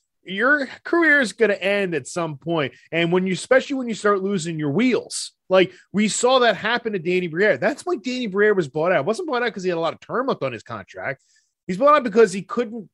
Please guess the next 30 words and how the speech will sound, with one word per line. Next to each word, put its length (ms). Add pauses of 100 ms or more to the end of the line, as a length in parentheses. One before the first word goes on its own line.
compete 580
at 220
the 260
N 100
H 200
L 120
level 440
as 200
well 380
as 140
he 80
was 160
accustomed 560
to 180 (260)
because 280
he 80
lost 320
his 120
speed. 360 (180)
Look 160
at 60
his 120
numbers 300
after 180
he 60
left 300
here. 160
It, 160
he, 240
he, 260